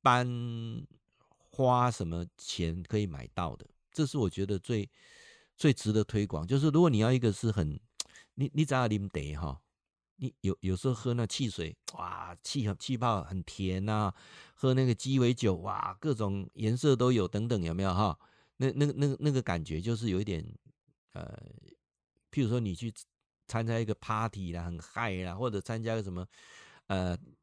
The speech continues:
弹跳啦哈，一个什么活动啦，很，很激烈啦，等等之类的啊，就是类似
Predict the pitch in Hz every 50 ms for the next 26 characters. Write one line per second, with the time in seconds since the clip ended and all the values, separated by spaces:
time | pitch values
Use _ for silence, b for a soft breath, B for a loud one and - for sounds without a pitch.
0 | _ - - 107 107 101 110 120 - - 156 139 117 104 95 92 92 92 98 104
1 | 107 101 95 95 123 135 135 123 104 98 92 90 101 101 98 110 - - 123 110
2 | 101 98 92 87 87 92 98 92 82 - - 98 92 85 - - 117 120 123 127
3 | 120 110 104 95 87 85 82 - - 107 113 113 92 85 - 104 101 104 95 -
4 | - 80 80 - - - 120 107 107 117 107 120 107 98 - 117